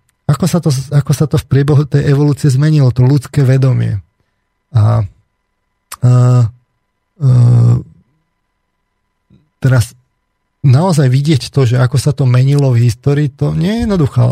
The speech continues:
o-, otázka. Rozhodne na, v psychológii to nie je, že zodpovedaná otázka teraz vo veľkom. Je, povedzme, nejaká evolučná psychológia, ktorá ukazuje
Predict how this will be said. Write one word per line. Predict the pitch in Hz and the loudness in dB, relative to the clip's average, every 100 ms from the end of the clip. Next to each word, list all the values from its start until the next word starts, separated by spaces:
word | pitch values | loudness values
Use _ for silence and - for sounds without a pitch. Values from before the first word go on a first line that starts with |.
| 127 | -2
o-, | 123 123 - - 139 | -4 -6 -6 -6 -4
otázka. | 123 123 - - 127 | -2 -2 -4 -2 0
Rozhodne | 127 123 135 | 2 0 0
na, | 131 127 | 0 -2
v | - | -6
psychológii | - 135 - 135 123 123 | -6 -4 0 -2 0 0
to | 127 | 0
nie | 135 151 151 | 0 0 2
je, | 127 120 | 0 0
že | 98 120 117 | 0 0 0
zodpovedaná | 123 113 120 120 123 123 123 | -2 -2 -2 -2 0 0 2
otázka | 123 113 120 - 120 | 0 0 -2 -2 -4
teraz | 117 117 117 120 | -2 -2 -2 0
vo | 117 | 0
veľkom. | 127 127 - 135 147 139 - _ _ _ _ - | 0 -2 -2 -2 -2 -6 -10 _ _ _ _ -2
Je, | 120 | 0
povedzme, | 131 123 113 | 0 0 0
nejaká | 120 120 120 123 | 2 2 2 0
evolučná | 120 127 117 131 113 95 _ _ _ _ _ _ | 0 0 -2 -2 -2 -2 _ _ _ _ _ _
psychológia, | - 120 139 135 131 135 | -4 -2 0 0 0 -2
ktorá | - 120 | -2 -2
ukazuje | 127 120 139 117 131 127 123 | -2 0 0 2 2 2 0